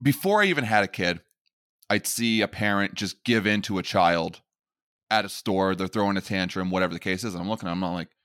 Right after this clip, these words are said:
"Damn, Karen, you're really that fucking weak-minded? Like, what the fuck's wrong with you?" Now that I have Colton, he's three and he's a little Davo, which is also scary.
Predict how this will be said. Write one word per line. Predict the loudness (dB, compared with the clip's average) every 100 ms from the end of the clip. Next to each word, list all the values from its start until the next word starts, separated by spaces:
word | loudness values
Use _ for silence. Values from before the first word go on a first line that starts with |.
| _ _ _ _ -6
"Damn, | -4 -2
Karen, | -2 0 0 0
you're | 0
really | 0 0
that | 2 2
fucking | 0 -6 -2
weak-minded? | -2 -2 -2 -4 -4
Like, | -4 -4
what | -6
the | -14
fuck's | -12 -10
wrong | -6 -4
with | -4
you?" | -2 -2 -4 _ _ -20 -20 _ _ _ _ -4
Now | 2 4 2 0
that | 2
I | 2
have | 4 2 0
Colton, | 0 0 0
he's | -6 -8
three | -4 2 2 2
and | 0
he's | -2 -4 -4 -8 -10 -10 -14 -10
a | -8
little | -4 -2 0 0 -2 -10 _ _ _ _ _ _ -2
Davo, | 2 2 0 -2 -4 _ _ _ _ _ -10
which | -4 -4 -4
is | -8 -8 -4 0
also | 2 0 -6
scary. | -4 -2 0 -2